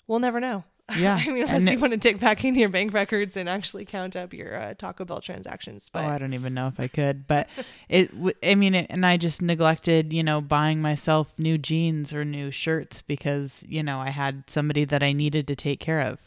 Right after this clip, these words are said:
Speaker 2: quote unquote, air quotes that you can't see right now. So if you want thriving relationships and community, um, find ways to spend your resources on more than one person, and find your way,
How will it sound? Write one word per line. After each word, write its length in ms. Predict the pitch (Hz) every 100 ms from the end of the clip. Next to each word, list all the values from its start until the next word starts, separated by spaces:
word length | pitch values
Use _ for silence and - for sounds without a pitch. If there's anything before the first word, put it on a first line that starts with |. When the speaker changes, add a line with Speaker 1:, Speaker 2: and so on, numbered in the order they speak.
| _
Speaker 2:
quote 260 | - 143 -
unquote, 460 | - 135 - 127 -
air 180 | - 131
quotes 300 | - 120 -
that 120 | -
you 60 | 139
can't 260 | - 139 -
see 220 | - 131
right 180 | 123 -
now. 240 | - - - - - - -
So 220 | - 202
if 100 | 190
you 160 | 208 220
want 280 | 226 226 - -
thriving 640 | - 165 165 160 175 180
relationships 800 | 175 156 151 - 160 - 175 -
and 160 | 147 147
community, 680 | 160 151 151 160 196 208 - - _ _ -
um, 240 | 165 151
find 420 | - 185 175 202
ways 320 | 185 170 170 160
to 140 | 160
spend 580 | - - 151 147 147 147
your 240 | 151 151 147
resources 680 | 147 143 - 156 160 170
on 240 | 165 151 147
more 240 | 139 139
than 180 | 135 135
one 160 | 131 135
person, 460 | - 135 - - -
and 200 | 175 175
find 240 | 165 151
your 120 | 143
way, 380 | 139 139 139 139